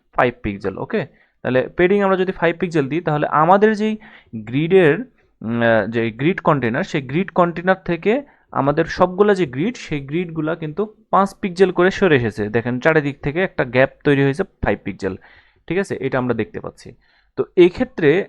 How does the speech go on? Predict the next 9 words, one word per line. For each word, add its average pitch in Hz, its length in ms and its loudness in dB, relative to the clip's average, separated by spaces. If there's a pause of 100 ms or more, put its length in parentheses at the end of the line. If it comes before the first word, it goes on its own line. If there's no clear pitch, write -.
এখন 208 360 2
আমরা 175 220 4
যদি 143 360 -4 (460)
এইটাকে 196 600 2 (300)
আমরা 139 160 -2
কি 180 140 -8
করব, 107 400 0
একটু 147 180 -8
সরাই, 110 340 0